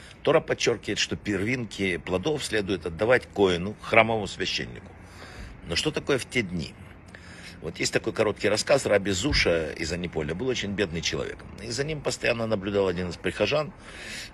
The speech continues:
Э, и он к ним потихоньку разбогател. И, помня о святости и учёности Раби Зуши, помогать начал праведнику.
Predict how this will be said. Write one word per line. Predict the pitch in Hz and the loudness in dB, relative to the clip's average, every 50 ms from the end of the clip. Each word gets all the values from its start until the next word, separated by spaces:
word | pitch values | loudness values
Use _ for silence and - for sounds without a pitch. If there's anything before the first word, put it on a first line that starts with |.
| - - | -6 -2
Э, | 82 90 90 90 87 87 85 85 82 85 87 82 - - - - - | 0 2 4 4 4 4 4 2 0 0 -2 -6 -8 -12 -14 -10 -4
и | - | -2
он | 143 151 151 147 147 139 131 127 123 120 117 107 95 - | -2 -2 -2 -4 -6 -8 -8 -8 -8 -10 -10 -10 -8 -4
к | 117 110 104 92 | -4 -4 -4 -4
ним | 101 110 107 104 | -4 -4 -4 -2
потихоньку | - 110 92 110 104 - - - - 95 87 85 - - 87 92 | -2 -4 -2 -2 -4 -6 -4 -2 0 0 0 0 0 2 4 6
разбогател. | 98 98 90 110 117 113 135 135 - 156 156 147 139 127 117 - | 6 4 4 2 4 4 4 4 4 0 0 0 0 -2 -6 -8
И, | - 113 120 120 120 120 120 117 120 123 113 110 - - - 113 - | -8 -4 -4 -4 -2 -4 -6 -6 -6 -8 -8 -10 -10 -12 -14 -4 2
помня | - 147 139 139 127 120 | 4 4 6 6 4 2
о | 113 | 4
святости | - 120 113 107 - 98 - - - | 4 6 4 4 4 0 -2 -2 -2
и | 92 | -2
учёности | 85 - - 113 95 90 82 - - - 87 82 | 0 2 2 2 2 0 -2 -6 -6 -4 -4 0
Раби | 78 85 85 80 82 104 | 4 4 4 4 2 -2
Зуши, | 117 135 160 143 - 135 | -4 -4 -4 -4 -4 -2
помогать | - - 104 123 143 135 135 135 131 - - | 0 0 0 0 -2 -6 -6 -8 -8 -4 -2
начал | 101 95 - - 85 82 | 0 0 0 0 -2 0
праведнику. | - 85 67 64 62 - - - - | 0 2 2 0 0 -4 -10 -14 -16